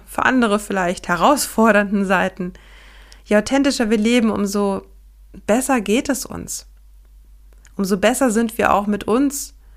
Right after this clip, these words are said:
und all unserem Sein, all unseren Gefühlen, all unseren Gedanken und so weiter verbunden.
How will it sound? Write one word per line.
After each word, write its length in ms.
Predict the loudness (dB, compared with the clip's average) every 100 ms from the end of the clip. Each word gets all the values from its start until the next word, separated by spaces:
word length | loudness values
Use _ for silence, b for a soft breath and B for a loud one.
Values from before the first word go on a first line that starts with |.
| -20 -20 -20 -20 -20 -20 -8
und 500 | -2 0 -2 -6 -10 -16 -12
all 220 | 0 2 4
unserem 340 | 2 2 0
Sein, 500 | 0 2 2 2 -2
all 200 | -4 -4
unseren 260 | -4 -4 -6
Gefühlen, 640 | -8 -2 2 4 2 2
all 300 | 0 -2 -4
unseren 720 | -6 -6 -6 -8 -8 -8 -8
Gedanken 720 | -6 0 2 2 0 -6 -4
und 160 | -4 -4
so 140 | -4
weiter 280 | -2 -2 -2
verbunden. 640 | -6 -8 -4 -4 -4 -10